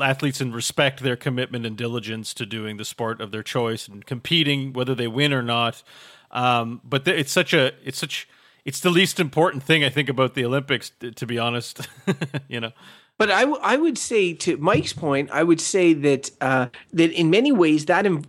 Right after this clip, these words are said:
Speaker 2: that conflict on the field, uh, and, and putting energies in, in that arena moves it a-, moves away from, from other, uh, arenas that could be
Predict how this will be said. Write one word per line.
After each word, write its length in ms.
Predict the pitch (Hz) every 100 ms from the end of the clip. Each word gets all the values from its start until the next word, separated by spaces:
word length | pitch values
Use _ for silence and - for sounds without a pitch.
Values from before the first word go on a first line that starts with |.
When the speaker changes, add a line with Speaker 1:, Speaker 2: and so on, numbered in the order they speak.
| -
Speaker 2:
that 360 | 170 165 - 143
conflict 640 | 139 185 196 202 180 - 170
on 160 | 175
the 80 | 147
field, 600 | - 185 190 214 214 208 -
uh, 240 | 147 139 -
and, 180 | 147 143 147
and 180 | 143
putting 280 | 143 196 196
energies 560 | 143 170 190 190 190 185
in, 220 | - 147
in 180 | 147 135
that 200 | 139 165
arena 440 | 160 139 190 262 277 - 147
moves 360 | 165 180 240 226
it 120 | 180
a-, 140 | 160 156
moves 360 | 165 208 233
away 360 | 180 147 175 180
from, 420 | 175 160 135 135
from 440 | - 143 131 131 -
other, 440 | 190 240 180 151 151
uh, 280 | 139 135 -
arenas 520 | 160 147 143 143 139 143
that 120 | -
could 140 | 151
be 200 | 143 139